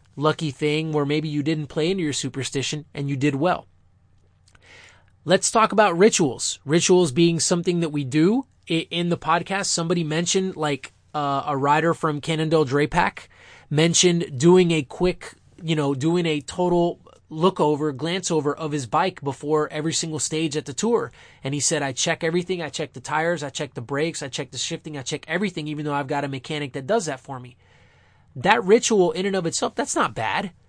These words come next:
That's actually a good thing. That's actually maybe something that maybe would be encouraged just to make sure that everything's in working order. So when we talk about rituals, I think a lot of times these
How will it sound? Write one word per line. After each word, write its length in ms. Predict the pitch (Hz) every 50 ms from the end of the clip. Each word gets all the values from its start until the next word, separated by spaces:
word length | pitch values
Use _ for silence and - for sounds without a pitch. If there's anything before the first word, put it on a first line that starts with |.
| _ _ _ _ _ _
That's 240 | - 170 180 - -
actually 440 | 208 214 - - - 214 208 202 175
a 60 | 147
good 340 | 127 110 165 202 220 - -
thing. 280 | - 117 107 110 110 -
That's 200 | 135 147 - -
actually 380 | 170 180 175 - - 165 160 156
maybe 240 | 156 156 151 151
something 380 | 143 - - 160 143 - 151 143
that 120 | 139 135
maybe 240 | 143 143 147 139 143
would 160 | 147 147 139
be 160 | 127 147 143 143
encouraged 720 | 127 120 - - 202 220 214 156 131 120 117 - - -
just 220 | 185 196 - -
to 80 | - 240
make 220 | 226 220 214 196
sure 340 | - - - 180 185 196 202
that 120 | 185 175 165
everything's 400 | 170 185 180 180 185 180 170 170
in 140 | 175 160
working 340 | 156 160 175 170 - 175 151
order. 320 | 143 131 131 123 147 156 - _ - _ _ - - - _
So 180 | - - - 208
when 160 | 196 190 185
we 80 | 185 185
talk 300 | 185 - 226 277 269 -
about 260 | 208 196 151 139 135
rituals, 480 | 147 190 196 - - 160 147 147 135 -
I 100 | 160 151
think 200 | - 226 220 196
a 60 | 165
lot 200 | 151 147 151 170
of 80 | 180 180
times 420 | - 175 175 180 180 175 156 - -
these 560 | 135 123 135 160 170 190 208 226 233 - -